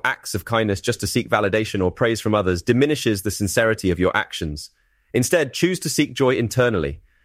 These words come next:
and find fulfillment in knowing you made a positive impact.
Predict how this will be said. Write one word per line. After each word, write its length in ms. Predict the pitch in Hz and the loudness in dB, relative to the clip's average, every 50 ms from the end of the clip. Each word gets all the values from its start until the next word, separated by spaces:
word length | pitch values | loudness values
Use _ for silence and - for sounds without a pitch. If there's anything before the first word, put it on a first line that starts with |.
| _ - | _ -4
and 100 | 107 104 | -4 0
find 220 | - 131 123 120 | 0 2 0 0
fulfillment 500 | - 120 101 - - 151 165 151 117 107 - | 0 -2 -2 2 2 0 2 2 0 0 0
in 180 | 107 104 101 | 0 2 4
knowing 280 | 104 104 95 87 87 90 | 4 4 4 4 2 2
you 120 | 90 104 | 2 2
made 160 | 101 98 98 98 | 2 2 2 0
a 60 | - | 0
positive 380 | - - 101 90 98 - 98 | 0 -2 -2 -2 0 0 2
impact. 500 | 92 104 104 95 95 80 - - - - | 2 2 2 2 0 -2 -2 -6 -14 -20